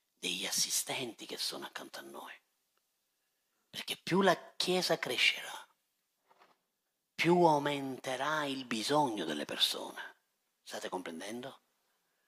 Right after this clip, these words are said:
Quindi quando forse il pastore lo vedi passare oltre che se ne sta andando perché è stanco, perché io ieri sera ho ministrato a, a Lugano, più tardi vado a Verona,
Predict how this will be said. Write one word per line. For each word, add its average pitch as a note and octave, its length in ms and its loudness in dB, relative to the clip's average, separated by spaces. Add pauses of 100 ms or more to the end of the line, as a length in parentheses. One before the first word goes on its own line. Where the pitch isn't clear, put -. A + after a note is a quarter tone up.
(960)
Quindi F3 280 2
quando D3 880 8
forse F#3 320 8
il E3+ 100 4
pastore D#3 960 8 (1120)
lo C#3+ 80 4
vedi D#3 240 8
passare D3 540 10
oltre D#3+ 540 12
che B2 120 0
se - 160 2
ne B2+ 80 2
sta D3 160 4
andando C3+ 560 6
perché A#2 260 0
è A#2 40 0
stanco, G2+ 600 0
perché - 280 -6
io A2 160 2
ieri G2+ 260 0
sera G#2+ 220 0
ho - 20 -2
ministrato G2 480 -2
a, F2+ 220 0
a - 100 -8
Lugano, F#2 560 0 (760)
più - 140 -12
tardi G2+ 280 -4
vado F2+ 160 -8
a F2+ 80 -6
Verona, B2 440 -2